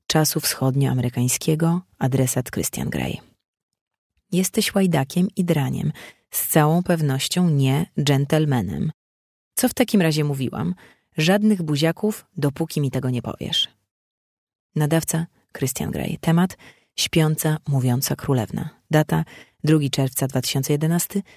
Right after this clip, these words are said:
dziesiąta trzydzieści pięć czasu wschodnioamerykańskiego, adresat Anastazja Steele. Byłoby to z mojej strony niezwykle mało szarmanckie, a za coś takiego udzielono mi już dzisiaj reprymendy.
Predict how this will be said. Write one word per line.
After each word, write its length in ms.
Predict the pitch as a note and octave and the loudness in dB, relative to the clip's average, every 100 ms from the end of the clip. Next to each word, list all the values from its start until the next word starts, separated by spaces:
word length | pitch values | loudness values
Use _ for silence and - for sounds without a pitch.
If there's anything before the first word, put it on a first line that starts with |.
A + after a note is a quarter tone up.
| _ _ - | _ _ -6
dziesiąta 520 | C#3 B2+ D3 C#3 C3+ | -2 0 0 0 0
trzydzieści 380 | - A#2 - - | 0 -2 -2 -2
pięć 320 | D#3 D#3+ - | 0 0 0
czasu 260 | D3 C3 A#2 | -2 0 0
wschodnioamerykańskiego, 1120 | - C#3+ C#3 B2 A#2+ A#2+ B2 - F3 F3 - | 0 0 2 2 0 0 -2 0 0 0 0
adresat 520 | C3+ C3 - C3+ - _ | 0 0 0 -4 -6 _
Anastazja 560 | C3 B2+ - A#2 G2 - | -6 -4 -2 -2 -2 -2
Steele. 340 | - - - - _ _ _ _ _ - - - - | -6 -8 -12 -14 _ _ _ _ _ -16 -14 -6 2
Byłoby 320 | A3 B3+ F#3 | 4 4 2
to 120 | F3+ | 2
z 60 | E3+ | 2
mojej 220 | G#3+ G3 | 4 2
strony 300 | - G3 F#3 | 0 2 4
niezwykle 520 | F3 D#3 D#3 G3 F3 | 4 2 2 2 2
mało 240 | D#3+ F3+ E3 | 2 2 0
szarmanckie, 760 | D3 D3 D#3 C3 - - C3+ D#3 - - | 0 0 2 0 -4 -4 -4 -4 -10 -8
a 80 | C#3 | 0
za 120 | C#3+ | 2
coś 220 | C#3 C#3+ - | 2 0 0
takiego 400 | C#3 E3 D#3 D3 | 0 2 2 2
udzielono 580 | C#3 C#3 C#3 E3+ D3 | 2 2 4 4 2
mi 160 | B2+ B2+ | 2 0
już 260 | - - - | -2 -4 -2
dzisiaj 340 | B2 - D3+ | -2 0 0
reprymendy. 800 | B2 B2 F#3+ F3+ C3+ - - E3 | 0 2 2 4 2 -2 -4 -6